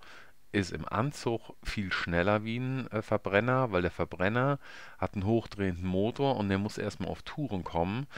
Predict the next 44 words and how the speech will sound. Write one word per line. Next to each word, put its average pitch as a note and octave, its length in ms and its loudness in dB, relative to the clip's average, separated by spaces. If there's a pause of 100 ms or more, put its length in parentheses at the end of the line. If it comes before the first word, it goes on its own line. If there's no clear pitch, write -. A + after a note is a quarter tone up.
(300)
damit F#2+ 260 2
er A2+ 140 6
überhaupt F#2+ 400 2
seine F#2 180 2
volle F#2 300 -2
Kraft - 320 0
entfaltet. C2+ 520 -8
Genau F2 260 -2
wie F#2+ 80 0
man D#2+ 140 -2
mit E2+ 100 -8
einem E2 100 -4
normalen D#2 420 -4
Auto D#2 280 0
auch - 240 -2
kennt. A2+ 360 0
Deswegen F#2 300 -4
gibt F#2 220 -6
es E2 80 -8
ja D#2+ 100 -4
auch - 120 -10
die F2 120 -8
meisten E2 320 -4
Motoren E2+ 360 -6
mit - 100 -10
einem E2 120 -8
Turbo, B2 320 -2
damit E2+ 260 0
er D#2 60 0
ein D#2 80 -10
bisschen D#2+ 200 -8
schneller A2+ 320 -2
geht. G2 320 0 (1120)
Der F#2+ 100 2
Elektro A#2 640 2 (1800)
geht G2+ 220 0
sofort - 560 4 (580)
auf - 460 -6
vollen G#2+ 500 4
Drehmoment G#2 720 4
und F#2 300 -6
zieht - 280 -8
sofort - 380 -8
ab. - 260 -6